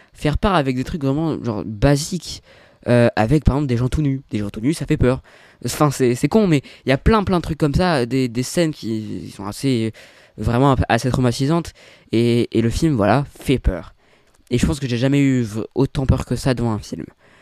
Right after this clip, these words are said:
Euh, je trouve que c'est un film qui est absolument, euh,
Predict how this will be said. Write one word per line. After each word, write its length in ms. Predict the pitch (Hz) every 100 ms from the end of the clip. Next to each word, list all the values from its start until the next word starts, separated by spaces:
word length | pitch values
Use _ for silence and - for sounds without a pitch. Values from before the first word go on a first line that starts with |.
| _ _ -
Euh, 680 | 107 104 95 98 98 90
je 80 | 101
trouve 240 | - 127 120
que 100 | 120
c'est 140 | 117
un 80 | 117
film 240 | - 123
qui 100 | -
est 80 | 107 -
absolument, 720 | - - - 135 123 123 120
euh, 80 | 110